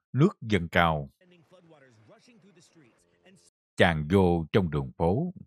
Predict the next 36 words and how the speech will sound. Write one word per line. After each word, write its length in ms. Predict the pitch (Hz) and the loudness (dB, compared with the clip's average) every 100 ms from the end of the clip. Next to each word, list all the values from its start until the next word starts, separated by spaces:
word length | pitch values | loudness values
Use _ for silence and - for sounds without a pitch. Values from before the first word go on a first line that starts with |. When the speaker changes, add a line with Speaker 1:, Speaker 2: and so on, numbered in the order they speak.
| _ | _
Speaker 2:
submerging 600 | 220 170 208 214 120 104 | -20 _ -20 _ _ _
vehicles. 360 | 131 127 104 98 _ _ _ _ 151 _ - | -20 -20 _ _ _ _ _ _ -20 _ -2
Speaker 1:
Xe 400 | 120 101 92 85 | 0 2 0 -2
thì 120 | - 71 | -4 -4
bị 180 | 71 71 | -6 -10
ngập. 200 | - - | -12 -12
Speaker 2:
Power 180 | 160 147 120 | -16 -20 -20
lines 160 | 117 110 131 | _ _ _
mangled 300 | 160 175 185 _ | -20 _ _ _
across 340 | 170 160 _ | _ _ _
roads. 320 | 139 117 104 _ _ _ | -20 -20 _ _ _ _
Building 300 | 214 220 - - | -20 -20 -12 -2
Speaker 1:
Cột 120 | 98 - | -2 0
điện 360 | 98 85 85 | 0 0 -2
bị 140 | 87 78 | -4 -2
gãy, 440 | 82 82 127 202 131 | -2 -2 -4 -6 0
dây 180 | 110 101 | 2 2
điện 340 | 78 71 69 - | 0 -4 -8 -6
khắp 200 | - - | -6 -2
nơi. 420 | 92 82 71 64 _ _ _ | 0 0 -2 -8 _ _ _
Speaker 2:
buildings 260 | 202 170 185 | -20 _ _
ripped 340 | 147 180 _ | -20 -20 _
apart. 320 | 156 107 104 85 _ _ _ _ - - - _ | _ _ -20 _ _ _ _ _ -20 -20 -20 _
Speaker 1:
Có 100 | 160 160 | 0 2
nhiều 360 | 95 85 82 - | 2 2 0 -2
cái 80 | 151 | -2
building 580 | 117 104 101 95 90 82 _ - | 0 2 0 0 -2 -6 _ -6
bị 340 | 87 76 76 - | -4 -4 -6 -4
tan 220 | 104 101 87 | 0 0 -2
tành. 320 | 71 62 58 _ 160 _ | -8 -10 -16 _ _ _
Speaker 2:
City 160 | 160 156 | _ -20
of 60 | 123 | _
Gamagori, 640 | 147 143 120 131 120 113 _ 135 | _ _ _ -20 -20 _ _ _
this 80 | _ | _
Speaker 1:
Ở 120 | 104 135 | -6 -4
ngay 520 | 165 113 101 90 | 0 0 2 0